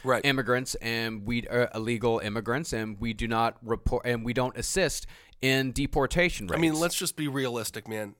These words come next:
Speaker 1: Just how many bi-, how many restaurants, how many bars? I mean, I was a bar back for two years in this city.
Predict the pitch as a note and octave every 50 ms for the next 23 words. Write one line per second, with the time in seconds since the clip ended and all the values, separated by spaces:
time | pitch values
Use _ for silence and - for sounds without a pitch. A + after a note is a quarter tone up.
0 | _ - A#2 C#3 C3 B2 - - - - - - - D#3+ E3+ F3+ F3+ F3+ F3+ F3+
1 | F3 E3+ C#3+ C#3 D3 - - - - C#3+ D3 D#3+ F#3 G#3 A3+ G#3+ G3+ F#3 F#3 F3
2 | - - F#3 F3+ F3 F3 - - - - _ - _ _ _ - - A#2 A#2+ C3
3 | D#3 F3+ F#3+ F3 E3+ D#3+ D#3+ D#3 D3+ D3+ D3+ D3 - - - _ _ - _ _
4 | - C3+ D3+ C3 C#3+ E3+ G#3 A3+ G3 C#3 D#3+ D#3+ E3 D#3+ D#3 D3+ D3 - B2 G#2+
5 | - - F#3 G#3 G3+ F#3 F3+ F3 D#3+ - C#3 B2 A#2+ A2+ G#2+ - - A2 G2+ G2+
6 | G2+ G2